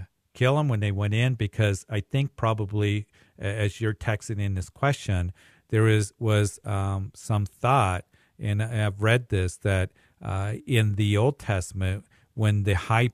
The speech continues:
priest, who was the direct descendant of Aaron, when he went into the Holy of Holies where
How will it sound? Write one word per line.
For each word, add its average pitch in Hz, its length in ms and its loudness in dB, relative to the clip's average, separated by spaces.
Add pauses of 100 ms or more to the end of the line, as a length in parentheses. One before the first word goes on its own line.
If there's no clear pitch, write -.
(140)
priest, 110 560 2
who 117 180 4
was 101 120 -2
the 101 160 -2
direct 104 460 -2
descendant 110 520 -2
of 95 160 -4
Aaron, 104 640 0 (480)
when 113 160 2 (120)
he 147 160 4
went 131 220 4
into 110 260 0
the 101 220 0
Holy 104 240 2
of 90 100 -4 (120)
Holies 127 400 2 (120)
where 98 340 0